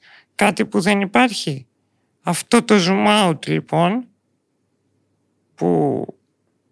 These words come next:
ίσως βοηθώ να δώσω σε κάποιον, και να γίνουμε μια παρεούλα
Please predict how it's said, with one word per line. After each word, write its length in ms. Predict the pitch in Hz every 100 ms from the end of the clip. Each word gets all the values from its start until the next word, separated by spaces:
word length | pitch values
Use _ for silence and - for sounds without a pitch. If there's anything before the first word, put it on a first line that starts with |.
| _
ίσως 560 | 214 208 - 196 139 143
βοηθώ 920 | 156 185 180 - 208 196 165 131 - _ _ _ _ _ _
να 220 | 165 175 170
δώσω 440 | 185 190 - 160
σε 160 | - -
κάποιον, 760 | - 160 156 - 202 254 294 _ _ _ _ _ _ _ _ _ _ _ _ _ _ _ _ _ _ _ _
και 520 | - 285 311 320 294 - _ _ _ _ _ _ _ _ _ _ _ _ _ _ _
να 200 | - 240
γίνουμε 460 | 233 240 277 277 277
μια 280 | 254 277
παρεούλα 880 | 269 247 233 226 254 233 185 139 135